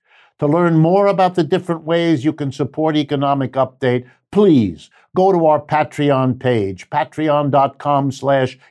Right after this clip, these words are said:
economic update, or visit our, our website, democracy at work dot info. And forever remember,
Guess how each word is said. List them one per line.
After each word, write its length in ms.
economic 640
update, 500
or 160
visit 340
our, 340
our 180
website, 600
democracy 680
at 160
work 400
dot 320
info. 500
And 180
forever 680
remember, 800